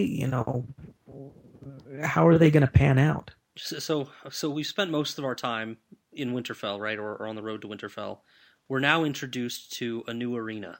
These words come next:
Speaker 2: and there are new players in the arena, and these are the first two we get to meet. We don't know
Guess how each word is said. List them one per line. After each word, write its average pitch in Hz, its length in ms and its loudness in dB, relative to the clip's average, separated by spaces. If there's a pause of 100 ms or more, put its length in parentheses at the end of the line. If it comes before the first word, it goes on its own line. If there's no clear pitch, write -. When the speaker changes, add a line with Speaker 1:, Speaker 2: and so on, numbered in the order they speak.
(140)
Speaker 2:
and 120 140 -4
there 113 160 -2
are 113 40 -4
new 135 140 -2
players 131 420 0
in 120 80 -6
the 123 140 -2
arena, 113 380 -6 (440)
and 110 320 -8
these 120 160 -6
are 123 60 -8
the 117 60 -8
first - 280 -6
two 120 120 -6
we 110 100 -6
get 101 140 -8
to - 80 -16
meet. 107 240 -14 (400)
We 175 80 -2
don't 175 140 2
know 127 360 2